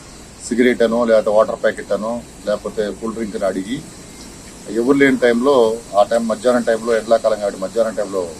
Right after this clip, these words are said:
వాడు, ఆ, సెర్చ్ చేసుకొని, వాళ్ళని టార్గెట్ చేసుకొని, వృద్ధులైతే, ఓల్డ్ పీపుల్ అయితే ఏంటంటే లాక్కున్న చైన్ లాగినా కూడా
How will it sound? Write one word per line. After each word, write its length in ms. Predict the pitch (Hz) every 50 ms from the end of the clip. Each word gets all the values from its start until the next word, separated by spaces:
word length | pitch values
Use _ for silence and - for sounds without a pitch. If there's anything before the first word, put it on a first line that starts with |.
| - - 90
వాడు, 200 | 90 90 87 87 85 80 - - - - - - - - - - - - - - -
ఆ, 380 | 101 98 95 92 90 87 87 87 85 82 - - - - - - - - - - - - -
సెర్చ్ 240 | - 101 - - 127
చేసుకొని, 540 | 120 - - - 117 120 139 151 120 113 117 - - - - - - - - - - -
వాళ్ళని 200 | 107 113 107 -
టార్గెట్ 300 | 117 120 123 131 127 120
చేసుకొని, 420 | 113 117 110 - - 127 127 143
వృద్ధులైతే, 840 | 131 117 113 113 117 139 139 131 127 117 151 156 131 120 127 131 - - - - 104
ఓల్డ్ 240 | 113 123 131 135 -
పీపుల్ 200 | 131 117 120 120
అయితే 180 | 117 107 120 127
ఏంటంటే 320 | 120 113 120 113 110 127
లాక్కున్న 480 | 120 113 117 113 - - 120 117 113 107 - 113
చైన్ 140 | 120 117 117
లాగినా 280 | 117 113 110 110 110
కూడా 280 | 101 113 127 151 175 175